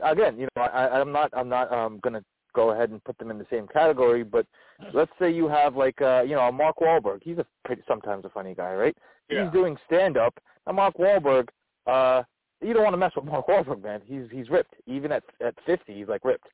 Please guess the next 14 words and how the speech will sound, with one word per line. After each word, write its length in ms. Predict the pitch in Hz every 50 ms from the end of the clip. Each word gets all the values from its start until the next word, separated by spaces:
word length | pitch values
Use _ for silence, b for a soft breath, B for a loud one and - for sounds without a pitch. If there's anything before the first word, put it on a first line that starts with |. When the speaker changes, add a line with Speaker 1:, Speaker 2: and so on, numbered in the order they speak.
| _ _ _
Speaker 1:
you 60 | 104
know? 160 | 101 110 104 - B B B
Speaker 2:
Yeah. 60 | 113 B B _
Speaker 1:
Even 260 | - 143 165 180 180
if 120 | 180 - 160
you 80 | 147
do 180 | 123 143 160 175
try 200 | - - 147 -
to 120 | 127 123 - - _ _ _ _ _ _ _ _ _ - _
slap 320 | - 147 151 156 160 160 -
him 340 | - 143 135 123 120 120 117
or 160 | 107 120 117 110
hit 240 | - - 170 -
him 400 | - - 139 123 117 113 113 110